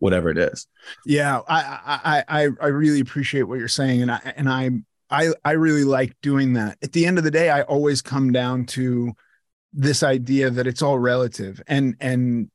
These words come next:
Speaker 2: you know, uh, outside of saying, w-, uh, fat loss is achievable without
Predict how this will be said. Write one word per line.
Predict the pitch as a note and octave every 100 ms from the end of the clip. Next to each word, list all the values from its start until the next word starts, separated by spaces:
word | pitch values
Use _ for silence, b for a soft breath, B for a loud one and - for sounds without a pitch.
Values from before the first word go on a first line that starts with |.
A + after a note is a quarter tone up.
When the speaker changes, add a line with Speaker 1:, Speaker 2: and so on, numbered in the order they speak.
| _ _ _ _ _
Speaker 2:
you | C#3+ D#3
know, | D3 B2+ A2+ - _ _ -
uh, | A2+ F2+ - _ _
outside | D#3 E3 - E3+ D3 C#3+
of | C3+ B2 _ _ _ _ _
saying, | - - D3+ C3+ B2+ B2+ B2+ A#2
w-, | G#2 C#3 C3 A#2+ - _
uh, | B2 D#2+
fat | - - E3 D3 -
loss | B2+ A2+ A#2 - -
is | D3 C3+ B2+ -
achievable | C#3 - D3 C3+ B2+ B2 A#2+ A#2 A2
without | F#2 C3 B2+ C3+ B2+ B2 - -